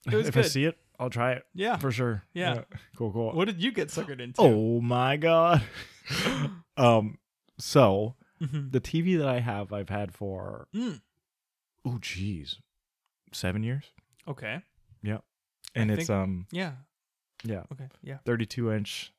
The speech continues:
Speaker 2: seventy, seven twenty P. You know, it's, it fitted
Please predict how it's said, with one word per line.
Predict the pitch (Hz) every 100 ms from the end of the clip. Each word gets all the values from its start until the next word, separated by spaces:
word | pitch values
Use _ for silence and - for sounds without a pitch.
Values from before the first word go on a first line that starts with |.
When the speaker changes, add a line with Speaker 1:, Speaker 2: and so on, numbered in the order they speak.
| -
Speaker 2:
seventy, | - 107 98 101 -
seven | 117 104
twenty | 110 98
P. | 92 98 92 95 _ _ _ _ _ _ _
You | 214
know, | 196 190 -
it's, | 147 - -
it | 143
fitted | 135 - 143 123